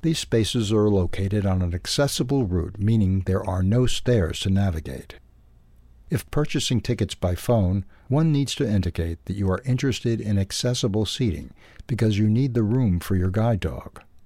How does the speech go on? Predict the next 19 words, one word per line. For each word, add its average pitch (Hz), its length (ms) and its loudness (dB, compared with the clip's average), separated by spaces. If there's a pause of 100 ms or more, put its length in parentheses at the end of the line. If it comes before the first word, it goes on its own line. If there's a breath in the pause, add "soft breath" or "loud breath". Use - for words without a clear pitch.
(480)
When 110 180 2
searching 139 460 0
on 120 140 2
the 123 80 2
web 90 320 0
or 107 280 0
on 104 140 2
the 95 80 2
ballpark 104 600 0
app, 76 300 -8 (280)
you 147 140 2
may 127 180 2
select 123 460 -2
accessible 131 580 -2
seating 90 560 -2
as 101 140 0
a 104 60 2
search 107 380 0
option. - 480 -8